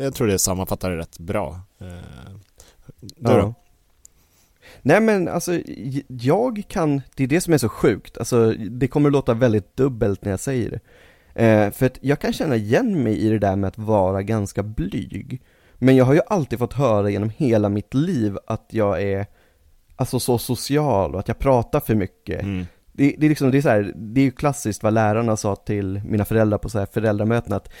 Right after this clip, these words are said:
Speaker 2: "Ja, Erik, han är ju snäll och så, med, men han pratar lite för mycket."
Speaker 1: <laughs> Ja.
Speaker 2: Men, men alltså, jag, jag tror att det är så. Jag, jag tror att jag kanske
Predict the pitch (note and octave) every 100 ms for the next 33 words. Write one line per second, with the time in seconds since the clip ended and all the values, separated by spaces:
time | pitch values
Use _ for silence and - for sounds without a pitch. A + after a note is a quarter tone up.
0 | - - - D3+ D3+ B2 A#2 - A#2+ D3
1 | G3+ - C3 E3+ F3 E3+ - A2+ A2 A2+
2 | A#2 A2+ A2 - - _ - D#3 A3 -
3 | - A#3 - - F3 C3 - - C3 -
4 | - - C#3 - C#3+ - - - - -
5 | - - C3 D#3+ D#3+ D3+ - - G#2+ A2
6 | - E3 G3 E3+ F#3 F#3+ G3+ F#3 F#3 -
7 | _ C#3+ F#3+ - G#3 D4 B3+ - F3+ B3
8 | - G2+ C3 F3+ D#3+ F3+ B3 A#3 F#3 E3
9 | E3 D3 -